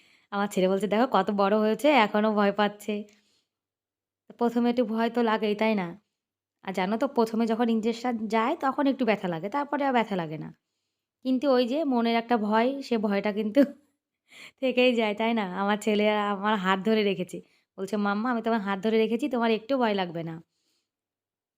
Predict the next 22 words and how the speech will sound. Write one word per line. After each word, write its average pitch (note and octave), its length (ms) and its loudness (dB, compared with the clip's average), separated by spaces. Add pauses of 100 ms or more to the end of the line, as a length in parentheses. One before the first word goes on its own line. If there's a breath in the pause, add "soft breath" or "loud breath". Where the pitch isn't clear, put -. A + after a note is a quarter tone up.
(440)
আর G3 100 -4
যখন G#3 380 0
আমার G3+ 220 0
ছেলে G#3 200 2
ইনজেকশন A3 320 0
লাগায়, A3+ 280 2
ও A#3 60 4
কিন্তু A3 260 0
একটুও A#3 260 2
কান্না G#3 280 2
করে F#3 160 -2
না, F3+ 100 -4
জানো F3+ 220 -4
না, F3+ 140 -6
খুব - 160 -10
সাহসী G3+ 380 -2
আমার F3 200 -4
ছেলে, E3+ 260 -8 (800)
কিন্তু A3 180 -2
আমার G3+ 220 0
ভয় F#3 240 -6
লাগে। F3 260 -8